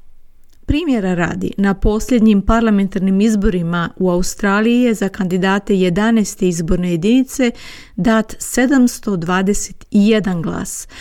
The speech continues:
dok je u Bosni i Hercegovini glasalo četrnaest tisuća četiristo trideset šest birača,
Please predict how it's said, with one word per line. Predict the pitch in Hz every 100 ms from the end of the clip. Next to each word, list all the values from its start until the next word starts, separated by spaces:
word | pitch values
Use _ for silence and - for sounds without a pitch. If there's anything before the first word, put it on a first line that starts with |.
| - -
dok | 202 208 -
je | 196
u | 190 214
Bosni | 180 202 - 190
i |
Hercegovini | - 233 - 302 262 254 254 233
glasalo | 185 196 220 - 220 202 - -
četrnaest | 208 - 320 320 226 -
tisuća | 262 - 247 - 240 208 -
četiristo | - 233 226 214 - 208
trideset | - 202 180 196 - 170
šest | - 180 160
birača, | 165 170 170 165 - 214